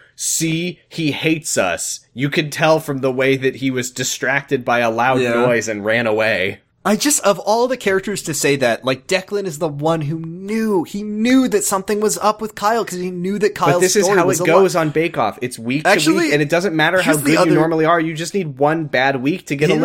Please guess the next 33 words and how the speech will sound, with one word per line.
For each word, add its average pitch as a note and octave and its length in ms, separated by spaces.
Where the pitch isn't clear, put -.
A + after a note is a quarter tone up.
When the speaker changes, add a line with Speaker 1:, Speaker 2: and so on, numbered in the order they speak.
Speaker 2:
the A3 60
Speaker 1:
eliminated. F3+ 180
Speaker 2:
other F3 160
Speaker 1:
Declan, F3 340
I'm D#3 80
Speaker 2:
option. C#3+ 120
Speaker 1:
sorry, F3+ 260
but D3+ 120
you're C#3+ 120
not C#3 240
on C#3+ 140
the C3 80
show C3+ 260
anymore. E2 540
Speaker 2:
I F#3+ 120
have A#3+ 160
another F3+ 280
theory D3 340
about B2 220
Declan, G#2+ 580
and E3+ 140
it F#3+ 140
will F#3 160
never F#3 260
matter D3 260
'cause D3 200
this C3+ 140
probably C3 380
won't A#2+ 240
be B2 100
brought A2+ 260
up G2 120
again. C3 440